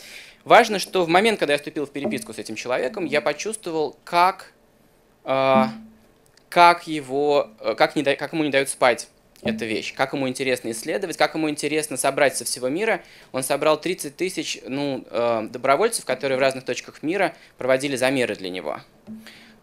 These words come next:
Как ему интересно собрать эту систему, как ему интересно получить эту карту,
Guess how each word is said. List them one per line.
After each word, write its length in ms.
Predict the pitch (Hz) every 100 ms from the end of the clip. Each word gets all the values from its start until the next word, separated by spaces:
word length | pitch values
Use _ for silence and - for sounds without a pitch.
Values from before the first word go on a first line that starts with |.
| -
Как 240 | 165 170
ему 140 | 160
интересно 340 | 147 156 143 135
собрать 340 | 139 135 127
эту 140 | 117 120
систему, 460 | 135 - 220 226
как 180 | 175 170
ему 140 | 156
интересно 420 | 139 151 139 131 120
получить 360 | 120 123 113
эту 120 | 110
карту, 460 | 123 180 226 - 156